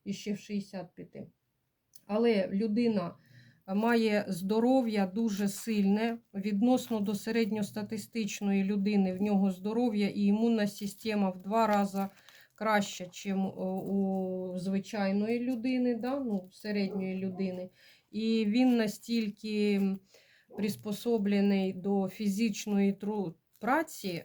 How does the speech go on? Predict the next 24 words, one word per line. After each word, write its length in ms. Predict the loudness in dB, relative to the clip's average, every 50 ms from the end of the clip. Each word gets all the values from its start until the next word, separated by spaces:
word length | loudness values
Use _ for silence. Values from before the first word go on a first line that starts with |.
| _ -8 -4
е, 260 | -2 -2 -2 -2 -2
що 220 | -4 -4 -2 0 0
він 320 | 2 4 4 4 4 4
би 140 | 4 2 2
мог, 400 | 2 4 4 4 4 2 -2 -4 -2
е, 140 | -2 0
взагалі, 840 | 0 0 -2 -2 0 2 2 2 2 2 2 2 2 2 2 2 0 0
е, 360 | 0 -2 -2 -2 -4 -4 -6 -6 -8 -8 -6 -4
як 300 | -2 0 0 0 0 -2
вол 320 | -4 0 2 2 2 2
поля, 480 | 0 -2 -2 -2 0 0 0 0 -2 -4 -10 _ _ _ _ _ _ _ _ _ _ _ _ _ _ _ _ -20 _ _ _ _ _ _ _ -6
е, 320 | -4 -2 -2 -2 -4 -4 -2 0
пахати 640 | 0 0 0 0 0 0 0 0 -2 -6 -4 -4 -4 -6 -8 -12 -6 -4
на, 680 | 0 2 4 4 4 4 4 2 2 0 0 -2 -2 -4 -4 -4 -4 -2
замість 640 | -2 -2 0 4 4 6 6 6 4 2 -4 -8 -6 -2 -2 -2 -4 -4 _ _ _ _
коняки 500 | -4 0 2 2 4 2 2 -2 -4 -10
м-, 300 | -10 -8 -8 -6 -4 -2
міг 380 | 0 2 2 2 2 0 -2 -6
би 140 | -8 -8
бути, 440 | -8 -8 -8 -10 -10 -10 -12 -12 -8 -6
да? 260 | -6 -4 -4 -6 -8 -10 -14 -20 -20 _ _
Ну, 360 | -12 -8 -4 -2 -2 -2 -2
тобто, 400 | -2 -2 -2 -2 -2 -4 -4 -4
бачите, 680 | -2 0 0 -2 -2 -4 -8 -8 -8 -6 -6 -8 -8 -10